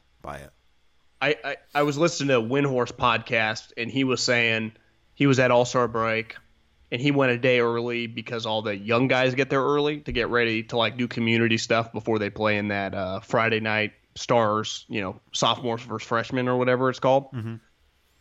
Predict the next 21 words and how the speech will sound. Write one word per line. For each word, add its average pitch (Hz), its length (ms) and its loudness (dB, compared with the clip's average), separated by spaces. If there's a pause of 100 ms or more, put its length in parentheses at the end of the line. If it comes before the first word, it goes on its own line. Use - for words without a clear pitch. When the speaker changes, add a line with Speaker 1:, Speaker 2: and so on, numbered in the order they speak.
(560)
Speaker 2:
And 123 300 0
he's 120 160 -10
like, 113 200 -4
"The - 60 -18
crazy 175 320 2
thing 131 180 0
about 120 180 -10
the - 60 -20
Kings 196 400 2
is 120 100 -8
they 156 80 4
had 135 160 0 (100)
four 170 240 2
guys 131 380 -2
there. 147 260 -2 (800)
They 127 160 -2
had 110 340 -4
Fox, - 680 -2 (580)
they 123 260 -2
had 107 640 -4
Bagley, 139 680 0